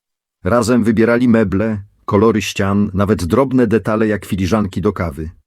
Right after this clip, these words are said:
Agnieszka marzyła o przestronnej kuchni z dużym stołem, przy którym mogliby spotykać się z przyjaciółmi. Maciej nalegał na taras, z którego roztaczał się widok na ogród pełen zieleni. Teraz ten ogród zarasta ciszą,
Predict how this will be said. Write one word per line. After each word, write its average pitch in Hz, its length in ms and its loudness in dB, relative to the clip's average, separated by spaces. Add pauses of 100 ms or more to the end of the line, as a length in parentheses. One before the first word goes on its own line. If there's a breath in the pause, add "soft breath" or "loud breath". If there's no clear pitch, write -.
(560)
Agnieszka 160 460 0
marzyła 147 420 0
o 113 100 -4
przestronnej 139 680 0
kuchni 139 460 -2
z 98 80 -6
dużym 113 320 2
stołem, 131 380 0
przy - 180 -4
którym 113 300 2
mogliby 123 420 0
spotykać 110 560 -6
się 104 120 -10
z - 80 -10
przyjaciółmi. 123 720 -4
Maciej 120 360 0
nalegał 107 440 0
na 98 140 -2
taras, 104 640 -8 (140)
z - 100 -10
którego 107 400 0
roztaczał 110 520 -4
się 98 140 -6
widok 110 360 -4
na 104 140 -4
ogród 110 460 -4
pełen 101 340 -2
zieleni. 95 520 -6 (320)
Teraz 160 520 -6
ten 123 200 0
ogród 156 380 -2
zarasta 135 500 -4
ciszą, 135 560 -6